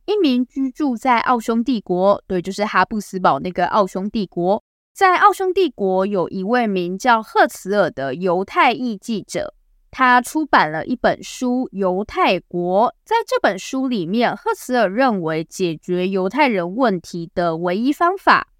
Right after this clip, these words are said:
就是建立一个属于犹太人的国家，这个就是犹太复国主义或是锡安主义的诞生。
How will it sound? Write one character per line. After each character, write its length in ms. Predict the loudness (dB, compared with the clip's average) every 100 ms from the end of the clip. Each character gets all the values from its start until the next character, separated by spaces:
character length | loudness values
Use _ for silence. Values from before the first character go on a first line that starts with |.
| _ _ -4
就 100 | -2
是 240 | 0 -2
建 420 | -2 2 2 2
立 140 | 0 -2
一 160 | -4
个 240 | -2 -2 -2
属 420 | -6 -4 -4 -2
于 200 | -4 -4
犹 180 | 0 -2
太 200 | 0 0
人 120 | 0
的 120 | -4
国 320 | -6 -4 -4
家， 440 | -2 0 2 2 -2
这 120 | -4
个 80 | -2
就 140 | 0 -2
是 360 | -2 -2 -2
犹 220 | -2 -4
太 240 | -4 0 0
复 280 | 0 -6 -2
国 200 | -2 -2
主 300 | -2 -4 0
义 240 | -2 0
或 160 | -2 -4
是 320 | -2 -2 -2
锡 320 | -6 -8 -2
安 140 | 2 2 0
主 240 | -4 -2
义 140 | -2
的 140 | -4 -2
诞 260 | 0 0
生。 380 | -2 2 2 2